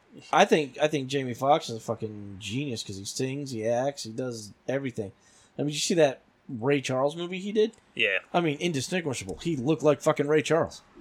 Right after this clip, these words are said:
Speaker 2: Yeah, I didn't think that movie was great, though. Both of those movies, 'cause Walk the Line came out at the same time.
Speaker 1: Ugh, that was awful.
Speaker 2: And I didn't think either one of those were great. It's like, I like these people. I don't want a three-hour-long movie about how much of a piece of shit they were. <laughs>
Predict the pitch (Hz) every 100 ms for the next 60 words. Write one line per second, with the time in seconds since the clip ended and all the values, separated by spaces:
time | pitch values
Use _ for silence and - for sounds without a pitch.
0 | - 202 208 285 254 247 196 165 143 107
1 | 101 110 104 - 107 107 - - 180 202
2 | 190 160 131 131 127 110 - - - _
3 | _ - 120 110 117 - 139 139 - 117
4 | 113 110 104 107 101 101 - 104 98 110
5 | 101 95 - - - - - - - -
6 | - - 120 110 98 92 - 156 175 170
7 | 147 117 113 101 107 95 101 95 92 95
8 | - 104 101 101 110 107 175 269 226 262
9 | - - 220 196 - 190 - 107 92 -
10 | 175 240 220 202 247 - _ 170 170 180
11 | 175 151 139 131 123 120 120 113 110 110
12 | 123 120 113 104 101 - 135 - - -
13 | 131 - 113 113 117